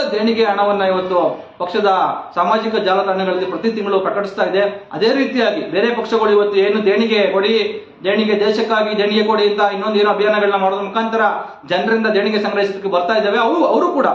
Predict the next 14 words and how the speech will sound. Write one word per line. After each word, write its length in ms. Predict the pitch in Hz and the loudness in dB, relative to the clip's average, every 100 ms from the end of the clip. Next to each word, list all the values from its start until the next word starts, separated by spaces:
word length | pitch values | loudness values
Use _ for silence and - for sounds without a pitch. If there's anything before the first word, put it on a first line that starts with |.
| - - - _ | -4 -12 -20 _
ಅವರು 240 | 175 240 320 | -4 0 0
ಕೂಡ 200 | 285 254 220 - - - | 0 0 0 0 -4 -8
ತಮಗೆ 200 | 190 202 | -8 -4
ಬರ್ತಕ್ಕಂಥ 460 | 202 196 240 226 208 196 | -4 -2 -2 -2 0 -2
ದೇಣಿಗೆ 320 | 196 208 214 202 | -2 -2 0 0
ಹಣ 180 | 190 | 2
ಮತ್ತೆ 300 | 190 226 208 | 0 -2 -4
ಖರ್ಚು 280 | 185 175 226 | -2 -2 0
ವೆಚ್ಚಗಳನ್ನ 460 | 202 - 202 190 185 180 156 - - 139 | 0 0 0 0 0 0 0 -4 -12 -14
ಪ್ರಕಟಿಸಬೇಕು, 760 | 180 - 240 - 247 233 247 233 | -8 -4 -2 -2 -2 -2 0 0
ಜನರಿಗೆ 440 | 190 196 214 214 | 0 0 -2 -2
ತಿಳಿಸ್ಬೇಕು. 600 | 208 226 262 240 226 233 | 0 -2 -2 -2 0 0
ಆ 120 | 202 | 0
ಮುಖಾಂತರ 500 | 233 226 233 220 220 | 0 0 0 -2 0